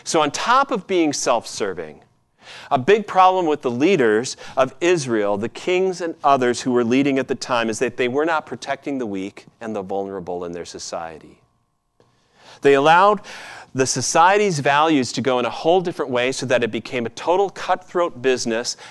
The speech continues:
rather than social justice for their society. That is, that treating people fairly and justly and righteously. And the, and you remember in the prophets Amos and others who called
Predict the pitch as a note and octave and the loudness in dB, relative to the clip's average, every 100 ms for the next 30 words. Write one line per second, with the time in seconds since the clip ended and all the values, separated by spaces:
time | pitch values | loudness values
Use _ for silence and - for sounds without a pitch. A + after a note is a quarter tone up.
0 | - B2+ C3 D3 C#3 C3 B2 - C#3+ - | -4 2 2 2 0 -2 -2 -2 -2 -2
1 | D3+ A#2+ B2+ B2+ - - A#2+ G#2 - - | -4 -4 -2 -2 -2 -8 -6 -6 -6 -6
2 | A2 G#2 G#2 G#2+ - A#2 G#2+ G#2 G2 A2 | -4 -4 -6 -10 -2 0 0 -2 -2 0
3 | A2 G#2+ G#2+ - - - B2+ A#2 A#2+ A#2 | 0 -2 -4 -10 -18 -6 0 0 0 -10
4 | C3+ - - D4+ D3+ C#4+ - A#3+ G#2+ - | -12 -10 -2 2 2 0 -4 -4 -6 -6
5 | - C#3 C#3 C3+ C3+ C3+ - - - _ | 0 2 2 0 0 -2 -8 -20 -20 _
6 | _ - A#2 G2+ - B2+ A#2+ - - A#2+ | _ -10 -8 -6 0 2 2 -2 -6 -4
7 | A2+ A2 A2 - _ _ - A2 G2+ G#2 | -2 -4 -8 -18 _ _ -10 -8 -4 0
8 | A2 A2+ - A2 - G2+ F#2 G2+ A2+ A#2 | 0 -2 -6 -8 -6 -6 -4 -4 -4 -6
9 | - _ _ B2+ A#2 A2 A#2 B2 D3+ D3+ | -12 _ _ -4 -4 -4 -2 0 2 2
10 | C#3+ C#3 C#3 C3+ - _ A#2 A2 - C#3+ | 2 0 0 -2 -8 _ -8 -8 -4 0
11 | C3 B2+ A#2 - B2+ C3 C#3 C3 C3 B2+ | 0 0 -8 -6 -4 -2 -2 -4 -4 -2
12 | B2 B2 A2+ - A2 - - B2+ B2+ B2+ | 0 0 -2 -4 -4 -2 4 6 6 4